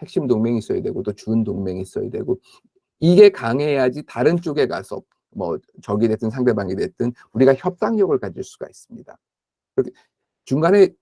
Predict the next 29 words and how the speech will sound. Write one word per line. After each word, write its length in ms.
이 280
중간에 380
계속 420
중간 440
지점만 640
찾아서 340
가겠다 380
그러면 320
당장 640
한 260
번은 240
넘어갈 320
수 120
있는데 220
그 280
다음번 720
문제가 380
터졌을 460
때는 360
새로 300
모든 300
것을 240
세팅을 500
해야 220
됩니다. 480
그런 420
반복 420
게임에 320
있어서, 440